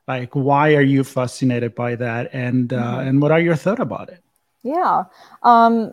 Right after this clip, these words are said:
Speaker 2: so as I mentioned earlier, I've always been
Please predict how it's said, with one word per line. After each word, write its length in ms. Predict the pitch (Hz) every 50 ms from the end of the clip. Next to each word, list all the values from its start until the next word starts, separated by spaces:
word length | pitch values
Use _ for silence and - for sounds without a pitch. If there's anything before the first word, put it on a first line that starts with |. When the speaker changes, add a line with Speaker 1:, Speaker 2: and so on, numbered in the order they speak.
| _
Speaker 2:
so 340 | - - - 254 226 220 220
as 220 | - - 214 247 254
I 80 | 247
mentioned 360 | 226 214 202 214 - 226 185
earlier, 520 | 165 110 196 214 220 214 185 165 160 165 - -
I've 240 | - 170 175 175
always 300 | 151 143 175 180 180 180
been 400 | 180 185 175 175 170 165 156 -